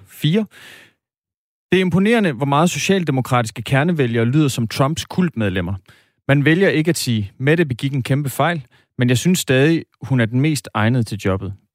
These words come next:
I stedet vælger man at skabe sin egen virkelighed, hvor man benægter, at Mette gjorde noget forkert. Hun er simpelthen for perfekt i deres øjne til at kunne begå fejl." Så er der en anden en, øh,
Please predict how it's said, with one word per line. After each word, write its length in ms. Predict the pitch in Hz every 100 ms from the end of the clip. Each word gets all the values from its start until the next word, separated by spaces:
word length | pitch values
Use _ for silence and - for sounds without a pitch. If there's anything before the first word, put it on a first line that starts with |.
| -
I 40 |
stedet 500 | 170 - 226 185 -
vælger 200 | 127 139
man 180 | 151 113
at 60 | 110
skabe 260 | 120 131
sin 120 | - 104
egen 220 | 120 120
virkelighed, 440 | 156 175 131 120
hvor 200 | - 127
man 140 | 131 113
benægter, 480 | 110 120 175 -
at 120 | 78 107
Mette 260 | 117 131
gjorde 240 | 131 107 123
noget 120 | 101
forkert. 380 | 87 - 87 - _ _ _
Hun 100 | 131
er 40 |
simpelthen 480 | 120 175 147 127 135 -
for 240 | - 123
perfekt 600 | 110 117 98 - 151 - -
i 60 | 117
deres 300 | 113 127 -
øjne 280 | 107 117 127
til 180 | - 110
at 100 | 104
kunne 140 | 107
begå 200 | 98 85
fejl." 280 | - 64 - - _ _ _ _ _ _ _ _ _ _ -
Så 80 | 151
er 60 |
der 100 | 135
en 100 | 123
anden 280 | 123 151 147
en, 240 | 135 131
øh, 300 | 117 107 104